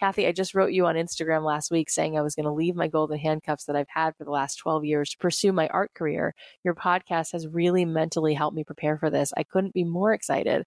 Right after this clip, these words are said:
This is definitely the best outcome I could imagine. I'm very much looking forward to carving my own path and trusting the process."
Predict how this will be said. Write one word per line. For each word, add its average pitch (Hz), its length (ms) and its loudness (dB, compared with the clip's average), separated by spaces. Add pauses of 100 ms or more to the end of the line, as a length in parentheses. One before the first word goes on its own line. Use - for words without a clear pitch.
(280)
This 190 160 0
is 190 100 2
definitely 208 400 2
the 190 80 0
best 180 220 0
outcome 156 400 0
I 151 100 -2
could 160 160 -6
imagine. 143 480 0
I'm 156 180 -4
very 170 240 2
much 175 240 0
looking 165 220 -12
forward 151 280 2
to 160 60 -6
carving 160 380 -2
my 147 100 0
own 147 120 -2
path 220 320 0 (340)
and 165 140 -6
trusting 151 500 -4
the 143 60 -6
process." - 580 -6